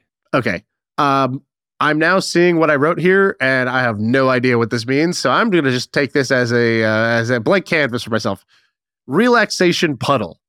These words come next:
<laughs> I don't know what I meant when I wrote this. This was late last night. Um, I think what I, oh, I think what this is, is, like, my kids,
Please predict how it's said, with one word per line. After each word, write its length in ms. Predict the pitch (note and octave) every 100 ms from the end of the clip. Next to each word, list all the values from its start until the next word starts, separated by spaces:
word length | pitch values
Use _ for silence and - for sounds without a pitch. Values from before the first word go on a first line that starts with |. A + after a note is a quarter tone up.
| _
<laughs> 180 | _ -
I 600 | - G#3 B3 A#3+ - F#3+
don't 160 | D#4+
know 80 | D4+
what 160 | C4+ B3
I 80 | C4
meant 280 | G3+ B3
when 100 | C4
I 60 | G#3+
wrote 200 | G#3 A#3
this. 200 | B3+ - - G3+ G3
This 80 |
was 120 | A3 D3
late 280 | E3+ G#3
last 260 | F#3 F#3+ F#3
night. 280 | F#3 G#3 A#3 - G3 G3+ F#3+ -
Um, 500 | E3+ E3+ E3 E3 E3 - _ _ _ -
I 180 | E3+ F3+
think 540 | - _ C4+ D#4 D#4
what 240 | C#4+ A3 A3+
I, 100 | G#3+ _
oh, 200 | A3 G#3 G3+
I 80 |
think 260 | G3+ E4+ D#4
what 180 | C#4+ A3+
this 200 | G#3 -
is, 260 | F3+ E3+
is, 240 | D#3 D#3 C3
like, 220 | - B2+ - _ _ _ _ -
my 220 | D#3 G3+
kids, 460 | - F3+ E3+ C#3+